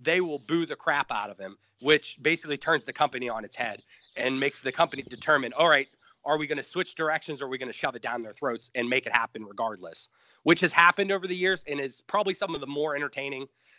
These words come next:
um, matches and or shows when the company wants to, this thing to go this certain way and everyone is revolting. It's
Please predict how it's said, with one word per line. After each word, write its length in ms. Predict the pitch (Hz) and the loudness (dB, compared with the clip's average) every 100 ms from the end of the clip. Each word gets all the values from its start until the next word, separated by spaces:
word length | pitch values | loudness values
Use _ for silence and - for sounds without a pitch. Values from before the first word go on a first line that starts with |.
| _ _ | _ _
um, 500 | 123 117 101 98 98 - _ | -2 -2 -4 -12 -18 -20 _
matches 460 | 135 151 - - - | 2 2 0 -6 -6
and 260 | 139 131 | -4 -4
or 300 | 117 113 113 - _ _ - | -6 -10 -14 -18 _ _ -16
shows 640 | - 151 131 147 160 - _ _ _ | 0 2 2 -2 -6 -14 _ _ _
when 440 | 143 147 135 127 - _ _ _ _ 123 | 2 2 2 -4 -16 _ _ _ _ -8
the 120 | 120 143 | -4 2
company 400 | 185 180 180 156 | 2 2 -4 2
wants 320 | 160 165 - | 2 2 -4
to, 120 | 139 - 123 | -12 -14 _
this 200 | 135 139 | -8 -6
thing 180 | 165 151 | -6 -6
to 60 | 120 | -2
go 200 | 135 135 | 0 0
this 180 | - | -4
certain 260 | - 147 131 | -6 -6 -4
way 280 | 131 139 147 _ _ _ _ - | -4 -4 -6 _ _ _ _ -4
and 560 | 127 123 117 113 110 - _ 143 | 0 2 2 -2 -10 -20 _ 2
everyone 360 | 156 147 135 | 4 4 2
is 140 | 123 113 | -2 -8
revolting. 520 | 113 113 - 92 85 _ _ | -6 -6 -8 -16 -20 _ _
It's 280 | 139 147 - | 2 2 0